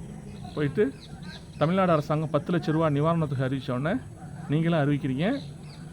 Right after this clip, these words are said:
"மரணித்தவர்களுக்கு இருபது லட்ச ரூபாய் தரலாம் என்று எண்ணுகிறேன்." அறிவிக்கல, எண்ணுகிறாராம். ம். இன்னும் நிவாரணத் தொகை, தமிழ்நாடு அரசாங்கத்தின் சார்பாக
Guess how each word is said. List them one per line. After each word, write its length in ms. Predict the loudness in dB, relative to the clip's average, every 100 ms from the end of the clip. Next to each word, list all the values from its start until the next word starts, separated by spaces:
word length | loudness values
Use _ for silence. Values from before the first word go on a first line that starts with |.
| -14 -16 -14 -14 0
"மரணித்தவர்களுக்கு 760 | 4 6 4 4 4 2 0 0
இருபது 400 | 2 4 4 4
லட்ச 200 | 0 0
ரூபாய் 260 | 0 0
தரலாம் 340 | 0 2 2 2
என்று 360 | 2 2 4
எண்ணுகிறேன்." 640 | 6 8 8 8 6 2 -2 -10 -16 -14 -12 -12 -14 -8 -2
அறிவிக்கல, 480 | 2 2 2 0 -2 -8 -2
எண்ணுகிறாராம். 600 | 2 4 6 6 4 2 -6 -12 -10 -8 -8 -10 -6
ம். 220 | -4 -4 -6 -12 -12 -14 -14 -14 -16 -18 -18 -18 -16 -14 -14 -14 -8 0
இன்னும் 280 | 2 4
நிவாரணத் 300 | 4 4 4
தொகை, 160 | 2 0
தமிழ்நாடு 300 | 2 4 4
அரசாங்கத்தின் 380 | 2 0 -2 0
சார்பாக 480 | 0 2 0 0